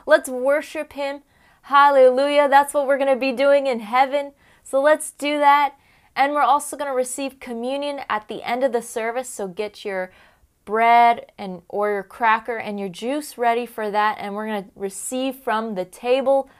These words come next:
of the Lord. So get ready to receive healing in your body. Get ready to receive all that God, all God's promises are to you, yes and amen. Hallelujah. Let's begin to worship the Lord.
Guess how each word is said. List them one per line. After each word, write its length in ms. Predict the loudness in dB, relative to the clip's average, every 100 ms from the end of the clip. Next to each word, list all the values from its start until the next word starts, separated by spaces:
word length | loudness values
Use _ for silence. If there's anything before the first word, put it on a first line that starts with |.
| _ _ 4
of 300 | 6 6 4
the 140 | -2
Lord. 480 | 6 8 8 6 2 _ _ _
So 260 | -6 -2 2
get 260 | 6 6
ready 300 | 6 4 4
to 80 | 0
receive 600 | 2 0 0 -6 -6 -6
healing 500 | -4 0 0 0 -4
in 100 | -4
your 140 | -4
body. 440 | 0 2 4 2 0
Get 240 | 2 0 2
ready 320 | 0 0 -2
to 100 | -2
receive 580 | -2 -2 -4 -8 -8 -6 2
all 480 | 4 6 4 2 -4 _ _ _ -2
that 280 | 0 0
God, 260 | 0 2 4
all 260 | 6 4 4
God's 340 | 4 4 2
promises 880 | -4 0 0 -2 -8 -2 0 0 -10 _ _
are 180 | -4 -2
to 180 | -4 -10
you, 360 | -8 -4 -4 -4
yes 520 | -2 0 -2 -6 -18 _
and 220 | -12 -10 -8
amen. 720 | -6 -4 2 4 4 0 -10 -16 _ _ _ _ _
Hallelujah. 880 | _ 0 2 2 2 2 2 2 0
Let's 300 | 2 0 0
begin 340 | -8 -4 -2 -4
to 100 | -6
worship 460 | -4 -4 -6 -12
the 100 | -10
Lord. 360 | -4 -2 -2